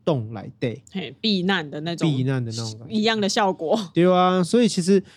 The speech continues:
Speaker 1: 不可否认哦，这归当啦，哈，这三年来，其实台湾来自于全世界，其实几乎就等于在一个作战状态里面。
Speaker 2: 嘿啊。
Speaker 1: 嗯，不过换个角度来讲，其实确实台湾嘛，我们是说，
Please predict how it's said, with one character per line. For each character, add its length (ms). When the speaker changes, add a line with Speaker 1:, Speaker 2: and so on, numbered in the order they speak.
Speaker 1:
不 80
可 180
否 240
认 220
哦， 360
这 80
归 220
当 240
啦， 240
哈， 220
这 140
三 260
年 180
来， 160
其 140
实 220
台 220
湾 260
来 160
自 160
于 100
全 220
世 180
界， 220
其 220
实 120
几 240
乎 160
就 220
等 180
于 240
在 220
一 120
个 360
作 180
战 240
状 180
态 200
里 100
面。 140
Speaker 2:
嘿 120
啊。 240
Speaker 1:
嗯， 100
不 80
过 200
换 180
个 100
角 160
度 120
来 120
讲， 240
其 140
实 80
确 240
实 180
台 160
湾 180
嘛， 140
我 40
们 160
是 140
说， 220